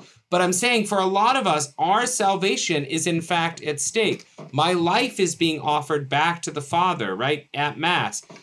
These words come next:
I'm encountering the Eucharistic Lord at Mass.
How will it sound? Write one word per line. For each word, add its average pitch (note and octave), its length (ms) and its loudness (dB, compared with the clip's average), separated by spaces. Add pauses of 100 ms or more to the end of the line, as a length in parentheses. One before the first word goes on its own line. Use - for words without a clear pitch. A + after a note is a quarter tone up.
(100)
I'm F3 240 2
encountering F#3 920 -2
the C#3 80 -6
Eucharistic C#3 640 -6
Lord A#2+ 360 -2
at G#2 140 -8
Mass. G2 420 -8